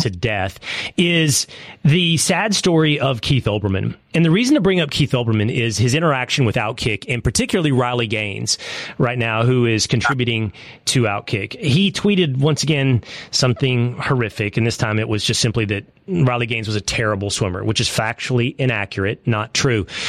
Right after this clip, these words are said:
But he's just got the ugliest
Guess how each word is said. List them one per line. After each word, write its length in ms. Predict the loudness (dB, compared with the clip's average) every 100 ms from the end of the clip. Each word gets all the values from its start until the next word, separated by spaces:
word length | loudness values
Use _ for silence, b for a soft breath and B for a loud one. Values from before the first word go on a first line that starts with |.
| B
But 100 | -2
he's 160 | 0 0
just 300 | 0 -2 -2
got 300 | -4 -4 -2
the 280 | 0 0 -2 _ _ _ _
ugliest 840 | -2 0 2 2 4 2 0 -2